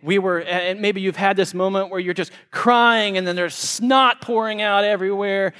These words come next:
and you're, and you're saying, "Jesus, I, you know, I, I'm, I'm, I'm an addict." And he said, "No, you're loved."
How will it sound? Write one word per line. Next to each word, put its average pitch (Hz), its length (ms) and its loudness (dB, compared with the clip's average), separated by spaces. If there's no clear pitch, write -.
and 214 180 0
you're, 208 140 2
and 233 200 -2
you're 226 100 -2
saying, 226 340 -2
"Jesus, 285 560 2
I, 240 140 0
you 247 140 -2
know, 269 140 4
I, 254 400 0
I'm, 262 280 -2
I'm, 262 280 -4
I'm 262 160 -2
an 262 160 -2
addict." 339 760 2
And 175 160 -6
he 226 80 -2
said, 208 260 -2
"No, 269 300 6
you're 185 240 -4
loved." 202 720 2